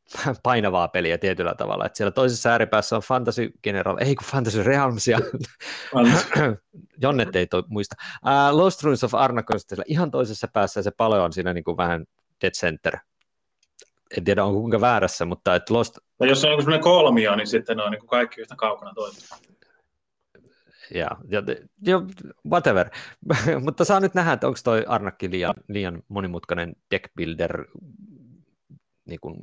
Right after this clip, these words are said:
Speaker 1: pelilautahässäkkä vai ei. Mutta tota, mä nyt äänestän silti Arnakkia. Katsotaan, jos sieltä tulisi tällä kertaa hieman sitä raskaampaa kalustoa ulos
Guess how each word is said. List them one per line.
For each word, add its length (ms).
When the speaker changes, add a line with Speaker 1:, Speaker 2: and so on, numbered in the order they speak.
Speaker 1:
pelilautahässäkkä 840
vai 200
ei. 360
Mutta 300
tota, 320
mä 320
nyt 160
äänestän 360
silti 260
Arnakkia. 440
Katsotaan, 340
jos 100
sieltä 160
tulisi 300
tällä 200
kertaa 360
hieman 320
sitä 140
raskaampaa 560
kalustoa 480
ulos 400